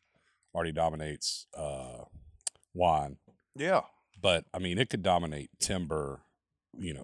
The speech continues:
Speaker 1: energy. Pro-, I mean, just a whole kit and caboodle of stuff.
Speaker 2: Absolutely. I mean, it's, <laughs> it's absolutely ridiculous how great that geography is, with the
Speaker 1: Oh, yeah.
Speaker 2: exception of the fault line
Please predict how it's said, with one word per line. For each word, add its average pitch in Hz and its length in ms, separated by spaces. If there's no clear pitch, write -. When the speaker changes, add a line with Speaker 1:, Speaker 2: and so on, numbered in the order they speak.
Speaker 1:
energy. 90 340
Pro-, 78 220
I - 40
mean, 80 220
just 104 380
a - 140
whole 80 500
kit 117 180
and 82 100
caboodle 73 380
of - 60
stuff. - 220
Speaker 2:
Absolutely. 127 680
I 92 60
mean, 131 200
it's, 151 240
<laughs> - 0
it's 107 720
absolutely 131 600
ridiculous 101 800
how 139 200
great 139 440
that 139 220
geography 110 800
is, 76 500
with 113 180
the 117 100
Speaker 1:
Oh, - 20
yeah. 92 60
Speaker 2:
exception 107 540
of 98 220
the 95 80
fault 95 300
line 82 320